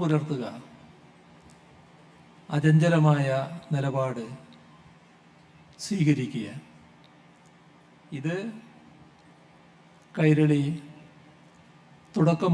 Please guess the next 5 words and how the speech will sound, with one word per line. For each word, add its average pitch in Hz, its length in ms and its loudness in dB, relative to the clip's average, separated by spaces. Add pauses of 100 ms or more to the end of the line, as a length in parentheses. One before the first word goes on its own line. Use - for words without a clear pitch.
മുതൽ 156 220 2 (2250)
ഈ - 20 2 (100)
സ്ഥാപനത്തിൻ്റെ 151 760 -2
പ്രഖ്യാപിത 147 560 -4 (400)
നിലപാടായി 131 640 -6